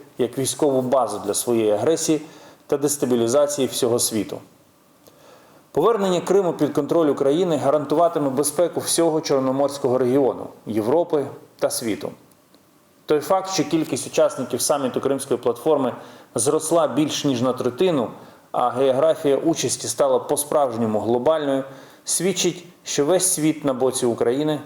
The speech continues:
в питанні повернення Криму. Повернення Криму є одним з ключових принципів дипломатичної команди президента Зеленського.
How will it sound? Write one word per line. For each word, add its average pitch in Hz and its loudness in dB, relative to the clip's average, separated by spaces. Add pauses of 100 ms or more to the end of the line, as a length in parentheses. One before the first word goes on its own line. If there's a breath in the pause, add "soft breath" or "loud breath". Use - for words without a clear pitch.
в - -20
питанні 135 -2
повернення 110 -2
Криму. 104 -4 (2000)
Повернення 147 0
Криму 139 2 (440 loud breath)
є 139 4
одним 147 0
з - -2
ключових 147 2
принципів 131 -2
дипломатичної 120 -2
команди 123 -2
президента 110 -2
Зеленського. 110 -2